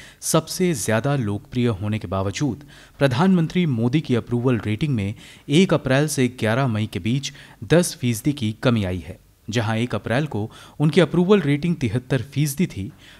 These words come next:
वहीं ग्यारह मई को यह लुढ़क कर तिरसठ फीसदी पर आ चुकी है। मोदी की अप्रूवल रेटिंग में एक अप्रैल से ग्यारह मई के बीच दस फीसदी की कमी आई है। उसी तरह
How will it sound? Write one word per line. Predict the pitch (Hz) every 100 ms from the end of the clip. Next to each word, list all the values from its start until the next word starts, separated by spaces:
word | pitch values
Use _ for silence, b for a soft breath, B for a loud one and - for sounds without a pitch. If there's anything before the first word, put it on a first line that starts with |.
| B
वहीं | 143 156
ग्यारह | 151 175 208
मई | 170 180
को | 185 190
यह | 120 123
लुढ़क | 117 113 175 -
कर | 113 113 B B B -
तिरसठ | 160 156 - 175
फीसदी | - 147 156 139
पर | 123 104
आ | 98
चुकी | - 101
है। | 92 98 _ _ _ 117
मोदी | 127 143
की | 143
अप्रूवल | 120 117 117 123
रेटिंग | 104 110 151
में | 127 131 B B B
एक | 147 190 185
अप्रैल | 147 160 185
से | 170 160
ग्यारह | 143 120 120 143
मई | 120
के | 120 101
बीच | 110 139 101
दस | 92 156 156
फीसदी | 120 113 - 131
की | 110
कमी | - 120 104
आई | 92 85
है। | - - _ _ 131
उसी | - 180
तरह | 123 110